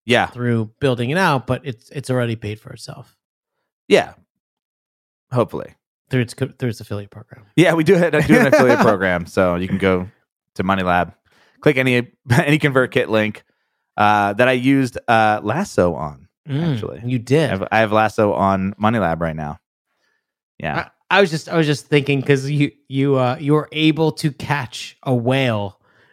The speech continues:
Speaker 2: with your affiliate link to
Speaker 1: I did,
Speaker 2: ConvertKit.
Speaker 1: yeah, yeah, yeah. Well, we'll see. <laughs> I hasn't, I nothing, I've gotten paid nothing yet, but,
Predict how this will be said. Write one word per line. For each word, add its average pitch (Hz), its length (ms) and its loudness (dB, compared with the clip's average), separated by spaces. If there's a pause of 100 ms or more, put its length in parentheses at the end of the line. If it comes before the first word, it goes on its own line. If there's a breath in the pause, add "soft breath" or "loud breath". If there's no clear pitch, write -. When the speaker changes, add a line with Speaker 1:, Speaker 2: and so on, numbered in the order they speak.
(180 soft breath)
Speaker 2:
with 127 320 -4
your 120 220 -2
affiliate 113 480 -2
link 98 400 -12 (200)
to 120 100 -8
Speaker 1:
I 139 80 4
did, 120 380 2
Speaker 2:
ConvertKit. 98 40 -4
Speaker 1:
yeah, 95 480 0
yeah, 90 220 -4
yeah. 85 300 -6
Well, 175 160 4
we'll 208 80 0
see. 170 240 2
<laughs> - 20 2
I 120 100 2
hasn't, 180 460 0 (320 loud breath)
I 143 120 4
nothing, 151 440 0
I've 151 120 2
gotten 156 200 -2
paid 143 200 4
nothing 120 340 2
yet, 92 260 0
but, 92 260 2